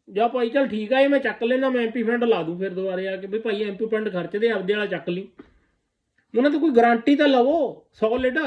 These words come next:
ਜਾ ਕੇ ਤਾਂ ਕੋਈ, ਹੁਣ ਗੋਲਡੀ ਆ, ਉਹਦੀ ਘਰ ਵਾਲੀ ਨੂੰ ਗਾਲਾਂ ਕੱਢੀ ਗਏ ਆ, ਤੇ ਉਹ ਕਹਿੰਦਾ ਵੀ, "ਸੀ ਐਮ ਸਾਹਿਬ ਮੈਨੂੰ, ਮੈਨੂੰ ਛੋਟੇ ਭਾਈ ਵਾਂਗੂ ਸ਼ਾਮਲ ਕਰਾਇਆ, ਲੈ ਕਰ ਲੋ, ਕਿਉਂ ਨੂੰ ਭਾਂਡਾ, ਹੁਣ ਕੀ ਕਰੋਗੇ?" ਆਪਾਂ ਉਵੇਂ ਲੜਦੇ ਫਿਰਦੇ ਤੁਸੀਂ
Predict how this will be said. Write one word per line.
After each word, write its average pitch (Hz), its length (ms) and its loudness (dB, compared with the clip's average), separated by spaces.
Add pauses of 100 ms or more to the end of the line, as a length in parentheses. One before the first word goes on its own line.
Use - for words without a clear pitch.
ਜਾ 233 180 2
ਕੇ 277 140 -2
ਤਾਂ 302 100 -2
ਕੋਈ, 311 140 -2 (680)
ਹੁਣ 247 100 4
ਗੋਲਡੀ 302 420 4
ਆ, 185 260 0 (180)
ਉਹਦੀ 277 140 0
ਘਰ 302 160 0
ਵਾਲੀ 269 200 4
ਨੂੰ 294 120 0
ਗਾਲਾਂ 247 200 0
ਕੱਢੀ 254 260 -2
ਗਏ 269 200 4
ਆ, 254 160 -4 (400)
ਤੇ 254 100 2
ਉਹ 277 280 0
ਕਹਿੰਦਾ 302 240 0
ਵੀ, 269 360 2
"ਸੀ 226 200 0
ਐਮ 254 120 2
ਸਾਹਿਬ 269 240 0
ਮੈਨੂੰ, 247 260 0
ਮੈਨੂੰ 233 200 2
ਛੋਟੇ 180 260 0
ਭਾਈ 226 240 0
ਵਾਂਗੂ 202 460 -8 (200)
ਸ਼ਾਮਲ 196 300 -4
ਕਰਾਇਆ, 208 300 -4
ਲੈ 208 80 -4
ਕਰ 226 240 -4
ਲੋ, 220 140 2
ਕਿਉਂ 247 180 0
ਨੂੰ 226 120 2
ਭਾਂਡਾ, 226 280 -2
ਹੁਣ 208 120 -4
ਕੀ 247 200 0
ਕਰੋਗੇ?" 233 400 2 (1900)
ਆਪਾਂ 226 260 4
ਉਵੇਂ 247 180 4
ਲੜਦੇ 277 260 2
ਫਿਰਦੇ 254 240 0
ਤੁਸੀਂ 226 300 -4